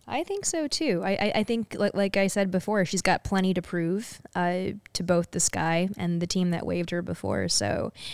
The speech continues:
uh, I, I, I think this is it. So five days from now, you'll see it. The Kaiser Kon-, Gondrezick revenge, revenge game.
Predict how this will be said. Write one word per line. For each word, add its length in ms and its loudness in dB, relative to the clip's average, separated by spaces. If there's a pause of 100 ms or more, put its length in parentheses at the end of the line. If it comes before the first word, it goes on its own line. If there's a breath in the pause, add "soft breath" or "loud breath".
(380 loud breath)
uh, 40 -4
I, 220 4
I, 180 4
I 80 4
think 220 2
this 200 4
is 160 4
it. 260 4
So 340 6
five 320 4
days 240 4
from 140 4
now, 340 4 (380)
you'll 100 2
see 260 2
it. 220 2 (1300 soft breath)
The 80 -4
Kaiser 460 4
Kon-, 240 2
Gondrezick 680 6
revenge, 480 6
revenge 540 8
game. 340 0